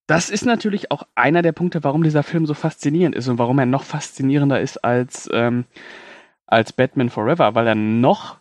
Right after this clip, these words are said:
mehr aus sich herausgeht, noch mehr explodiert, noch mehr frei dreht. Äh, allein das Opening, das ist ja reines Fetischkino, wenn die Kamera, äh, die, äh, Anzüge von Batman und Robin so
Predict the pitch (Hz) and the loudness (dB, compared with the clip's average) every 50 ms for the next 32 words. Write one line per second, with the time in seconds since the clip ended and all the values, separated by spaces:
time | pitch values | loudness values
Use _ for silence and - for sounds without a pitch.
0 | _ _ - 123 127 139 147 151 - 139 143 131 - - - 147 131 113 110 110 | _ _ -2 -2 0 0 0 0 0 -2 -4 -6 -8 -10 -4 -4 -4 -2 0 0
1 | 131 185 196 - - 120 117 - 120 117 131 139 - 151 143 139 80 117 - - | 0 0 -2 -4 -6 -6 -4 -2 -2 -2 -2 -2 -2 -4 -4 -4 -4 -6 -10 -10
2 | - - 123 127 131 139 - 135 131 139 131 123 - - 127 123 147 190 208 143 | -12 -10 -4 -4 -4 -4 -4 -4 -4 -4 -4 -6 -6 -4 0 0 2 2 0 -2
3 | 110 107 101 101 - - - - _ _ _ _ _ _ - 120 113 - 117 120 | -2 -4 -4 -4 -6 -12 -20 -20 _ _ _ _ _ _ 0 2 2 2 2 2
4 | 127 139 143 127 123 - - 143 220 - - 156 120 110 127 165 196 196 185 - | 2 2 2 -2 -2 -2 -2 -2 0 0 0 0 2 0 0 0 0 -2 -4 -4
5 | - 117 - - - - - - 151 - - - 131 113 90 - - - 127 123 | -6 -6 -6 -8 -14 -18 -16 -16 -16 -12 -6 -2 0 0 0 0 -2 -6 -4 -2
6 | 120 120 147 185 208 208 180 170 165 - - - - _ - - - 185 220 247 | 0 2 2 2 2 0 0 0 -2 -2 -8 -16 -20 _ -20 -6 -4 -2 -2 -2
7 | - 147 117 - - - - 127 127 135 143 170 202 - _ _ _ _ _ _ | -2 -4 -6 -6 -10 -8 -6 -4 -2 0 0 -2 -2 -4 _ _ _ _ _ _
8 | _ _ - 123 131 143 143 143 - 139 139 151 170 160 151 147 147 143 143 143 | _ _ -2 0 2 2 0 -2 -2 -2 -2 0 0 0 2 2 2 4 4 4
9 | 139 - - - 127 131 131 131 131 135 131 123 127 123 127 127 127 123 120 - | 2 0 0 0 0 2 2 2 0 0 -2 -6 -8 -6 -4 -2 0 0 0 0
10 | - 95 117 117 113 117 113 113 123 - _ _ _ _ _ _ _ _ _ - | -2 -2 -2 0 0 0 -2 -2 -4 -6 _ _ _ _ _ _ _ _ _ 2
11 | 160 233 254 - - - 139 120 123 117 - 123 117 117 147 165 - 165 143 139 | 2 2 2 0 -2 -4 -2 -2 -2 -4 -4 -4 -2 -2 -2 -2 0 -2 0 0
12 | 131 123 123 151 185 190 147 123 117 117 110 107 107 110 110 117 | 0 0 0 0 2 2 2 0 0 0 -2 0 0 0 -2 -4